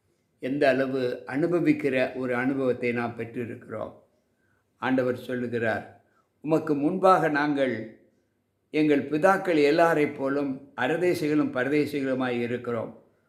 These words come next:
பூமியின் மேல் எங்கள் நாட்கள் ஒரு நிழலைப் போல் இருக்கிறது, நிலைத்திருப்போம் என்ற நம்பிக்கை இல்லை." எங்கள் தேவனாகிய கர்த்தாவே, உம்முடைய பரிசுத்த நாமத்திற்கென்று உமக்கு ஒரு ஆலயத்தை கட்டுகிறதற்கு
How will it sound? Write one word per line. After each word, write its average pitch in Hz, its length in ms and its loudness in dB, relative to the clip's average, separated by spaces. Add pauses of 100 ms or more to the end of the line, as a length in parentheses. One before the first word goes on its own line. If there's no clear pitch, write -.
(300)
பூமியின் 170 380 2
மேல் 160 240 4
எங்கள் 135 320 2
நாட்கள் 147 420 0
ஒரு 131 220 -2
நிழலைப் 143 560 0
போல் 135 160 -2
இருக்கிறது, 123 920 -6 (160)
நிலைத்திருப்போம் 175 800 4
என்ற 139 240 2
நம்பிக்கை 123 880 -4 (100)
இல்லை." 135 640 -2 (720)
எங்கள் 160 260 2
தேவனாகிய 170 600 4
கர்த்தாவே, 123 720 -2 (320)
உம்முடைய 135 380 0
பரிசுத்த 156 500 2
நாமத்திற்கென்று 147 1080 -2
உமக்கு 139 320 -2
ஒரு 123 160 0
ஆலயத்தை 139 540 2
கட்டுகிறதற்கு 123 1080 -6